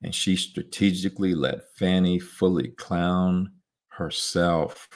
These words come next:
in a no-win situation that Fannie did not fully realize, it seems to me. Further comment, "However, I would have pissed off Fannie more because I think she would have spilled even more beans and come off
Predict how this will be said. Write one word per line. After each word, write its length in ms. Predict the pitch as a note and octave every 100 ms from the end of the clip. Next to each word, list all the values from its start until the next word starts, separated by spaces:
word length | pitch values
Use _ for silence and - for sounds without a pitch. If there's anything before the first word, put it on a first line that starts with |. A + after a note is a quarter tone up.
| - _ _ _ _ _ _ -
in 140 | F2+
a 120 | D2
no-win 800 | C#2+ D#2+ F#2 G2 F2+ E2+ E2+ E2+
situation 760 | - E2+ - D#2+ D#2+ D2+ D#2+ -
that 240 | - -
Fannie 400 | - F#2 F#2 F2
did 320 | D2+ - E2
not 280 | F2 E2+ E2
fully 300 | - E2 D#2+
realize, 720 | D#2 E2+ E2 - - - -
it 140 | - -
seems 380 | - D#2+ E2 -
to 100 | A2
me. 300 | A#2+ - - _ _ _ _ _ _ _ _ - - _ _ _ _ _ _ _ _ _ _
Further 240 | C3+ C3
comment, 420 | B2 C3 F2 D2 -
"However, 460 | G#2 A2 G2 C2+
I 100 | -
would 200 | G2+ B2
have 160 | B2 -
pissed 260 | G#2 -
off 240 | F2 E2+ -
Fannie 260 | F2 F2
more 340 | D#2 E2 D2+ D2+
because 340 | D#2 - E2
I 40 | E2
think 280 | - F#2
she 160 | - E2
would 180 | D#2 D#2
have 100 | -
spilled 360 | - F2 E2
even 160 | D#2 C#2+
more 240 | E2+ A#2
beans 400 | G2+ D#2+ E2 D#2+
and 100 | D#2+
come 180 | - E2+
off 280 | E2 E2 -